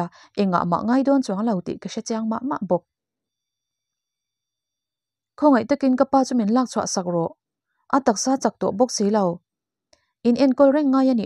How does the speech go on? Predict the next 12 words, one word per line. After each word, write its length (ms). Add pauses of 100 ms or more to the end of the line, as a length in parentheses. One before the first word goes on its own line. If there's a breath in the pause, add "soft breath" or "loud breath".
awangin, 420 (440 soft breath)
zela 240 (120)
om 120
reng 160
chuan 240
a 80
thi 140
vat 220
ma 140
yang. 300 (800)
Ka 140
pasal 260